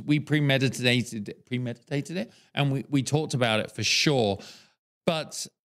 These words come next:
there has been so much inconvenience to the locals here in Las Vegas that they really are outraged. Everyone other than my producer, Jeremiah. He's not outraged. He's inconvenienced, but he's part of it. Uh, but so many people have been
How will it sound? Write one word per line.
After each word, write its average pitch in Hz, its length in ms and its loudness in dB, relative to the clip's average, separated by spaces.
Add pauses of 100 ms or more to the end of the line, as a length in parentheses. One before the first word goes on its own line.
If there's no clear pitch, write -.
(120)
there 156 160 0
has 143 200 0
been 147 200 -2
so 175 440 -4
much 123 280 -6
inconvenience 110 800 -2
to 110 240 -4
the 120 160 -4
locals 113 460 -2
here 123 200 2
in 104 80 2
Las 101 180 2
Vegas 101 360 2
that 110 220 -2 (280)
they 165 140 2
really 202 260 0
are 147 220 4
outraged. 104 600 2
Everyone 156 340 2
other 117 240 4
than 107 340 2 (380)
my 107 120 -4
producer, 98 420 -4 (380)
Jeremiah. 87 360 -6 (180)
He's 110 240 -4
not 92 140 -6
outraged. 90 380 -12 (300)
He's 135 140 2
inconvenienced, 113 680 0
but 117 120 0
he's 123 140 2
part 117 220 0
of 80 100 -4
it. 76 120 -8 (380)
Uh, 143 160 2
but 131 240 -4
so 202 180 0
many 202 220 2
people 139 360 -4 (200)
have 131 240 -4
been 107 360 -2